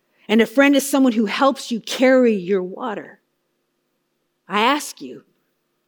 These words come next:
who are the havers in your life that help you carry your water?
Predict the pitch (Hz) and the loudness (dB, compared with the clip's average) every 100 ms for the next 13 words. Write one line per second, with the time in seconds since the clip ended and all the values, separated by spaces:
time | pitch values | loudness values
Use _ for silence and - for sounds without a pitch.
0 | _ - 294 269 214 208 - 220 196 262 | _ -4 0 2 0 -2 -4 -6 0 2
1 | 214 214 202 220 233 175 165 - 180 208 | 2 -2 -6 -6 -4 -6 -8 -8 -8 -6
2 | 180 _ 202 214 208 185 170 165 170 175 | -10 _ -10 -10 -10 -10 -10 -12 -12 -10
3 | 180 - - | -10 -12 -20